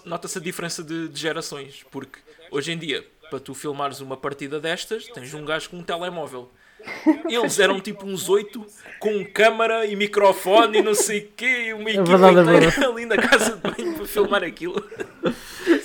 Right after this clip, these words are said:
Speaker 2: Sim, na
Speaker 1: Opa,
Speaker 2: altura era a
Speaker 1: gente,
Speaker 2: única
Speaker 1: não.
Speaker 2: forma que tinhas de gravar, não é? <laughs> Ainda por cima, oitenta e cinco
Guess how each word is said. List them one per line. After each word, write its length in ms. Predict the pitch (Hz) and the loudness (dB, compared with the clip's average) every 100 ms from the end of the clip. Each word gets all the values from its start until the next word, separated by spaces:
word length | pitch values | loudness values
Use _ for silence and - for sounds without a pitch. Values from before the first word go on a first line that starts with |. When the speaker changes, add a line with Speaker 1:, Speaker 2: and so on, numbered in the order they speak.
| - | 4
Speaker 2:
Sim, 100 | 208 | 6
na 140 | 165 | 8
Speaker 1:
Opa, 80 | 160 | 8
Speaker 2:
altura 220 | 156 185 | 8 8
era 100 | 202 | 10
a 40 | 208 | 8
Speaker 1:
gente, 40 | |
Speaker 2:
única 160 | 208 - | 6 4
Speaker 1:
não. 80 | - | 4
Speaker 2:
forma 240 | 214 214 | 4 4
que 60 | 202 | 2
tinhas 240 | 202 202 | 2 2
de 60 | 196 | 2
gravar, 280 | 180 165 170 | 2 2 -2
não 100 | 147 | -4
é? 60 | - - 247 233 - - | -8 -6 -6 -6 -16 -20
<laughs> 640 | - _ _ - - - | -20 _ _ -6 -2 2
Ainda 300 | 202 180 180 | 2 4 4
por 80 | - | 2
cima, 160 | - | -4
oitenta 300 | 160 139 151 | -2 0 0
e 40 | 156 | 0
cinco 340 | - 165 180 | 0 -4 -4